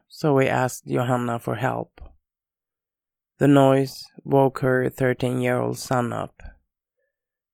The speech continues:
but they told him everything was all right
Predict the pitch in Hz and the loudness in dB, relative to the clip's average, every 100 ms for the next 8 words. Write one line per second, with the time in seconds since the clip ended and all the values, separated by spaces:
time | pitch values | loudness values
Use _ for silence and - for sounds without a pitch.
0 | _ 139 127 135 127 135 135 131 127 131 | _ -2 2 2 4 4 4 2 0 0
1 | 131 135 135 139 135 131 123 123 123 127 | 0 0 -2 -2 -2 -2 -2 -4 -2 -2
2 | 127 110 117 | -2 -4 -6